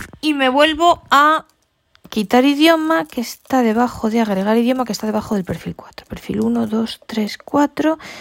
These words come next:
¿Veis? Agregar idioma y quitar idioma. Aquí, sin darle a la tecla central, sin darle a la tecla central ni nada de la cruz, simplemente nos movemos con la tecla,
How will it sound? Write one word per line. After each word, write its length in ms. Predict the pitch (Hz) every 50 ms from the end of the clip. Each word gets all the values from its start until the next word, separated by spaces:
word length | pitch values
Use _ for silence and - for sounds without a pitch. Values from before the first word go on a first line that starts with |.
| - - _
¿Veis? 300 | - 196 226 220 220 - - -
Agregar 420 | 190 185 190 196 202 233 254 254
idioma 500 | 302 302 277 320 330 330 330 330 330 - -
y 80 | -
quitar 340 | 302 - - 233 - 220 175
idioma. 460 | - - - - - - - - - - - - - - -
Aquí, 360 | - 339 370 359 330 339 392 - -
sin 480 | - - - - 240 233 214 202 208
darle 580 | 208 233 247 285 294 330 320 339 330 320 320 - _ _ _ _ _ _ _ _ _ _
a 140 | 240 247
la 100 | 247 247
tecla 280 | 240 - 277 - 262 254
central, 680 | - - 240 233 220 - 240 240 240 233 226 220 220 - _
sin 240 | - - - 185 185
darle 220 | 202 226 240 240
a 20 |
la 80 | 233 226
tecla 260 | - 233 - 233 233
central 560 | 226 - 226 226 226 240 247 240 233 233 233 - - - - - _ _ -
ni 200 | - - 240 240
nada 220 | 240 233 233 202
de 180 | - 208 214 214
la 80 | 214
cruz, 300 | 214 - 262 285 302 320 -
simplemente 460 | - - 240 233 240 247 254 254 262
nos 140 | 254 233 214
movemos 300 | 220 220 226 254 254 -
con 160 | - 254 240
la 120 | 233 226
tecla, 560 | 233 - - 240 233 - 247 262 269 240 -